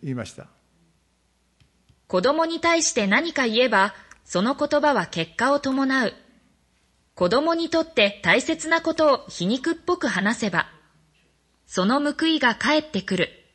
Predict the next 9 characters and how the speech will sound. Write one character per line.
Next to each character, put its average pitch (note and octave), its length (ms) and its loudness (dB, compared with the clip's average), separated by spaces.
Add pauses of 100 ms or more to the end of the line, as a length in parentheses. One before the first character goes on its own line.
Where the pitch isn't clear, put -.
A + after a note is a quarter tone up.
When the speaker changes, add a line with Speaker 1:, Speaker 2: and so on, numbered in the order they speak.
(800)
Speaker 2:
そ - 180 -2
れ A#3 160 2
を C4+ 120 2
忘 F#3+ 300 -2
れ D4 140 2
る D#4 80 0
な。」 A#3+ 280 -2 (1160)
Speaker 1:
は D#3+ 200 2
い。 A#2+ 260 -6